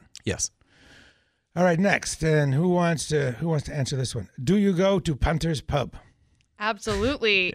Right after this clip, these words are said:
Speaker 1: <laughs>
Speaker 3: Has it closed?
Speaker 1: I, well, it, it's, it officially closed, uh, December eighteenth, twenty eighteen. Um,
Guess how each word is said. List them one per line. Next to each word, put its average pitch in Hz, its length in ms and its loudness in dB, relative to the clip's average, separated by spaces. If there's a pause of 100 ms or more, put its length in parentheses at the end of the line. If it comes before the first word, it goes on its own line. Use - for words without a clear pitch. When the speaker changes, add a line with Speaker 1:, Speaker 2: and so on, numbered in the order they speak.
Speaker 1:
<laughs> - 60 -20
Speaker 3:
Has 214 320 -8
it 254 80 -4
closed? 262 440 -2
Speaker 1:
I, 123 180 4
well, 131 260 4
it, 135 100 2
it's, 139 300 2
it 139 220 2
officially 165 400 0
closed, 156 560 0
uh, 117 200 0
December 123 640 -2
eighteenth, 131 640 -4
twenty 123 300 -2
eighteen. 120 440 -2 (680)
Um, 104 520 0